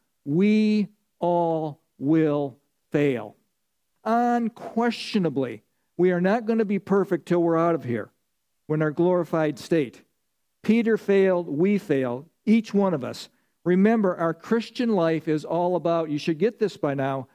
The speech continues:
direction, not perfection. I'm not gonna be perfect here,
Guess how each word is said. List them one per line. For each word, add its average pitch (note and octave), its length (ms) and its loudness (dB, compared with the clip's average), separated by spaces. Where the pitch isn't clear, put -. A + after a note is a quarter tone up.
direction, F3 1120 0
not F3+ 400 0
perfection. F3+ 840 -2
I'm C#3+ 180 -4
not E3 200 -2
gonna G#3 160 0
be G#3+ 160 -2
perfect B3+ 500 -2
here, D3+ 300 2